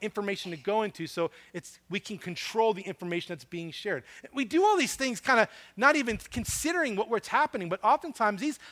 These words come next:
little basic things are lies that the enemy then gets to play on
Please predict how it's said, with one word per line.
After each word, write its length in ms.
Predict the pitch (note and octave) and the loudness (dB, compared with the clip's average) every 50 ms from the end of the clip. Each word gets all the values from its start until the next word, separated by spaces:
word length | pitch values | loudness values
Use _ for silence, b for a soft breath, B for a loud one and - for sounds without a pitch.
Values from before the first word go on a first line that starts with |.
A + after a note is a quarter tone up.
| B | B
little 240 | - A#3 C#4+ D4+ C#4 | 0 2 4 4 2
basic 440 | F#3+ - A#3 A#3+ D4+ C4 - B3 - | 2 2 2 2 2 0 -4 -8 -6
things 260 | - B3+ C4 A3+ F#3+ | -6 -6 -6 -4 -4
are 120 | A3+ F#3 - _ _ _ _ _ _ | -4 -6 -6 _ _ _ _ _ _
lies 680 | - F3 A#3 C#4 D#4 E4 C#4+ E3+ D3 C#3 D#3 E3+ - b b b b b b b - | -2 0 2 2 4 2 2 0 0 -2 -6 -8 -12 b b b b b b b -4
that 80 | G#3+ G3+ | -4 -4
the 140 | - - - | -4 -4 -2
enemy 220 | C#4 D4+ D4+ D4 | -2 0 0 0
then 160 | B3 B3 B3 A#3 | -2 -2 -2 -2
gets 200 | G3+ A#3 - - | -4 -6 -6 -6
to 80 | - - | -10 -10
play 520 | - - - - A3+ C4+ D4+ D#4 D#4+ D#4+ | -12 -14 -16 -10 -8 -6 -4 -4 -2 -2
on 480 | C4+ F#3 C#3 B2 A#2 A#2+ C#3+ G3+ A#3 | -2 -4 -4 -6 -8 -10 -10 -10 -12